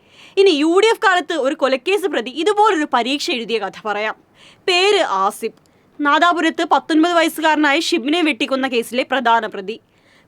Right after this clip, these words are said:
പ്ലസ് ടു വിദ്യാർത്ഥിയായ ഒന്നാം തരം എം എസ് എഫ് മുസ്ലിം ലീഗ് ക്രിമിനൽ. അവൻ പരീക്ഷ എഴുതിയത് അവന്റെ ആവശ്യപ്രകാരം കോഴിക്കോട് ടൗണിലെ ഒരു സ്കൂളിലായിരുന്നു.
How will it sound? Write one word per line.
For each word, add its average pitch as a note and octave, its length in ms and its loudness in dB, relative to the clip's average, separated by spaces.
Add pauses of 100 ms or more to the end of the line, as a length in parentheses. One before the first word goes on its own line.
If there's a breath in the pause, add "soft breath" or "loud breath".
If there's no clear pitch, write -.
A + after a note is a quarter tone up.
പ്ലസ് C#4+ 260 -6
ടു F#4+ 40 0
വിദ്യാർത്ഥിയായ D#4 680 0
ഒന്നാം C#4 440 -2
തരം B3+ 200 -2
എം B3 220 -6
എസ് C#4 140 -6
എഫ് - 200 -14
മുസ്ലിം B3 440 -6
ലീഗ് A3 180 -8
ക്രിമിനൽ. G3 340 -8 (480 loud breath)
അവൻ G4 140 4 (120)
പരീക്ഷ F#4+ 360 4
എഴുതിയത് E4 480 0 (160)
അവന്റെ D4 240 0
ആവശ്യപ്രകാരം C4+ 800 -2
കോഴിക്കോട് D4+ 600 -2
ടൗണിലെ C4+ 380 -2
ഒരു A3 160 -10
സ്കൂളിലായിരുന്നു. G#3+ 840 -10